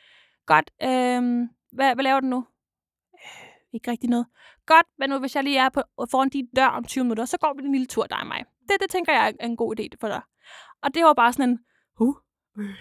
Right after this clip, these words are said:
jo, det, det, jo." Altså, det der med, at der er bare nogen, der gør noget for mig,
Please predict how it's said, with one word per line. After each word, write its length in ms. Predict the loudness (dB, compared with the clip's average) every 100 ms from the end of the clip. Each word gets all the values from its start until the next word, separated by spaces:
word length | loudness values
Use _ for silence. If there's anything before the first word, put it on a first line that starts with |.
| -4 -4 -6 -18 -20 -18 -2
jo, 280 | 2 2 0 -6
det, 220 | -6 -6
det, 80 | -12
jo." 280 | -2 -2 -2 -8
Altså, 280 | -10 -6 -8
det 160 | -8 -4
der 80 |
med, 160 | -2 0
at 60 | 0
der 60 |
er 40 | 0
bare 120 | 0
nogen, 120 | -2
der 60 | -6
gør 200 | -4 -6
noget 220 | -6 -12 _ _ _ _ _ _ _ -20 _ -10
for 100 | -6
mig, 160 | -6